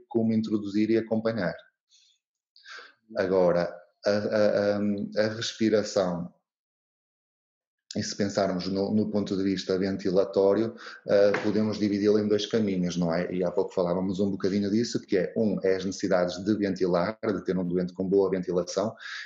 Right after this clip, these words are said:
e isto não só vai-lhe trazer melhor, eh, e por norma está, está, está assim, os estudos assim o indicam, uma melhor sobrevida, mas também possivelmente melhor qualidade de vida, se pensarmos que potencializa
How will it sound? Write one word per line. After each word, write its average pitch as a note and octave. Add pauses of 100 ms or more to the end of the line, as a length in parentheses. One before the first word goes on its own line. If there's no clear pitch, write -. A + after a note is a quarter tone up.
e G#2
isto G#2
não G#2
só G#2
vai-lhe F#2
trazer F#2+
melhor, G2
eh, -
e G2+
por F#2+
norma F#2
está, F2
está, F#2
está -
assim, F#2 (380)
os F2
estudos F#2
assim G2
o G2
indicam, F#2+
uma F#2+
melhor A2
sobrevida, G2+
mas A2
também A2+
possivelmente G2
melhor G2
qualidade F2+
de F2+
vida, F#2+
se F2
pensarmos F#2+
que -
potencializa G2